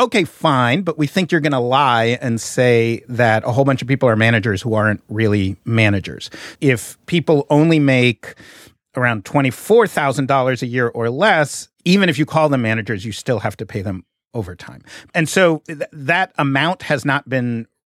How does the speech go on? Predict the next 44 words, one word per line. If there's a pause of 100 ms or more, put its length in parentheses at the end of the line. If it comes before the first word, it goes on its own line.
(160)
the
level
has
not
kept
up (160)
in
it
with
inflation
over
the
last
forty
years.
So (280)
we
now
have
a
kind
of
one-time (260)
hurtling
upwards
to (220)
forty-six
thousand
dollars (280)
a
year.
So (840)
the, (100)
the
good
side
of
it
is
if
you're
that
fry
cook